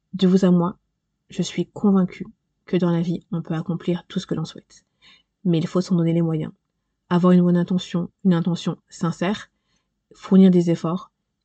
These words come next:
et ne pas lésiner sur les invocations. Pour atteindre ces objectifs, il faut beaucoup de patience, beaucoup d'endurance, une forte détermination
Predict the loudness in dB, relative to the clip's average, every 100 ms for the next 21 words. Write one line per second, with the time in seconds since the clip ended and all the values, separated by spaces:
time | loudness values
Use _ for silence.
0 | _ 0 0 2 0 2 2 4 2 0
1 | -4 -4 -10 -8 -6 -2 -4 -6 -12 -16
2 | -20 _ _ _ _ _ _ _ _ _
3 | _ _ -4 -2 0 4 4 4 0 -6
4 | -4 -2 0 -2 0 -2 -2 _ _ _
5 | _ _ _ -10 -6 -2 -2 -2 _ _
6 | -16 -4 -2 -2 -6 -6 -6 -6 -12 _
7 | _ _ _ _ _ -6 0 2 2 0
8 | -2 -2 -6 -8 -20 _ _ _ -2 -2
9 | -2 -2 -2 -12 _ -8 -4 0 0 0
10 | -4 -8